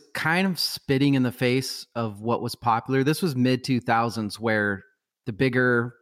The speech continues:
the, the shinier the car, the more people in your music video,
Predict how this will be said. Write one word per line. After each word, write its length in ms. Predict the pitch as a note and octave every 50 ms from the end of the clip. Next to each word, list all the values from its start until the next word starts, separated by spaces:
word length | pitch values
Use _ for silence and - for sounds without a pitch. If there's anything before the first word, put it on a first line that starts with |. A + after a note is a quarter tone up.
| _ _ _ -
the, 100 | A2+ F2 - _ _
the 100 | - A#2
shinier 540 | G#2+ - - - C#3+ B2+ C3+ C3+ C3+ C3 B2+
the 80 | A#2 A2+
car, 640 | - - C3 B2 A#2 A2+ A2+ A2 G#2+ G#2+ A2 - - - G#2 _ _ _ _ _ -
the 340 | A#2 B2 A2+ A2+ A2 G#2+ G#2
more 340 | A2 A#2 C3 C3 C3+ C3+ C3
people 460 | C3 - D3+ C#3+ B2 - C3+ B2+ A#2+
in 180 | - A#2+ A#2+ A#2
your 100 | A#2 A2+
music 380 | A2+ A#2 A#2 G2 - A#2 F#2
video, 840 | - A2+ G#2+ A#2 A2+ A2+ A2 A2 G#2+ G#2+ G#2+ G#2 G#2+ G#2 G2+ G2+ G#2